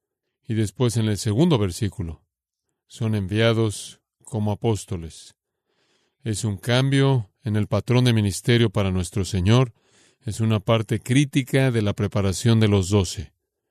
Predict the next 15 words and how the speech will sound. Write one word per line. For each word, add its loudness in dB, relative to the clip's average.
Es -4
una 2
nueva 2
fase -2
en -2
la -4
presentación -2
de 2
Mateo 0
de -2
la 2
obra 0
del -6
Rey 0
mismo. -4